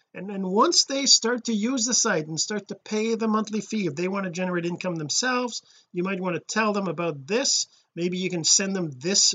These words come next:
video or this blog post so they can look at how they can generate income from the site,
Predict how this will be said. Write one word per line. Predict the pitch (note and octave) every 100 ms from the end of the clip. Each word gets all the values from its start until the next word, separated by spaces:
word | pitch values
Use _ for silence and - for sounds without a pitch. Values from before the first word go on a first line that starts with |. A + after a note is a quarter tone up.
| -
video | D#3 D3+ F#3 F#3+ G3 G#3
or | G#3+ G3 C#3
this | C3+ G3 -
blog | E3 F3+ G3+
post | - G#3+ G#3+ - _ _ -
so | -
they | D#3+
can | E3+ E3+
look | D3+ G#3+ B3
at | F3+
how | - F#3+ F3+ C#3+
they | D#3 G#3
can | C4+ A3+
generate | E3 D#3 C#3+ C#3
income | C#3 - C3 - -
from | A#3 C4+ F#3 D#3+ - _ -
the | D3+ G#3
site, | A3 F3+ C#3 C3+ -